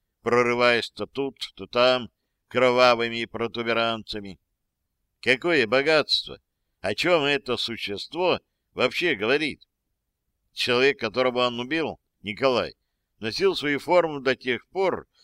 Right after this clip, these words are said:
пока кто-то, его супруга или одна из его многочисленных дам сердца, не выбрасывала ее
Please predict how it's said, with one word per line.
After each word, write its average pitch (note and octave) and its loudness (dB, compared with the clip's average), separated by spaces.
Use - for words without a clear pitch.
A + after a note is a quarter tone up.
пока A#2+ 2
кто-то, C3+ 0
его B2+ -4
супруга B2+ -2
или A2 0
одна A2+ 2
из G#2 -6
его A#2+ -2
многочисленных A#2+ -4
дам A#2 2
сердца, A#2 -2
не B2+ -2
выбрасывала B2+ 0
ее C3+ -2